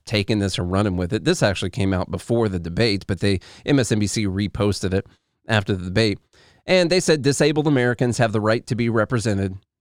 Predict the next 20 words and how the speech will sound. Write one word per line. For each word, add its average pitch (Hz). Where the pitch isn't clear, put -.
and 117
most 113
importantly, 117
to 131
work. 107
And 110
that 104
includes 127
working 95
for 123
the 113
U 101
S -
government." 90
And 104
the 104
article's 107
talking 113
about 104
how 104